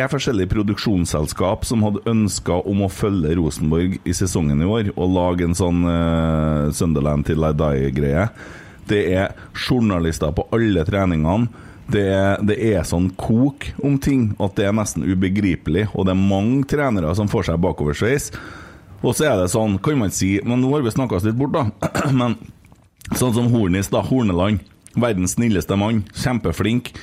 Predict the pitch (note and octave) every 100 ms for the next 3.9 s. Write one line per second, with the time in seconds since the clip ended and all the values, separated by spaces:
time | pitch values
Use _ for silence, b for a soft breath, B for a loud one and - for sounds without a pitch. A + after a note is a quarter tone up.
0 | B B B B - A#2+ B2 B2 - D#3
1 | D3+ - - F2 G2+ F#3+ F#3+ E2+ - -
2 | A#2+ B2 A2 - B2 F#3 F#3+ - - -
3 | A2+ A2+ C#3+ C#3 - A2 D3+ D3+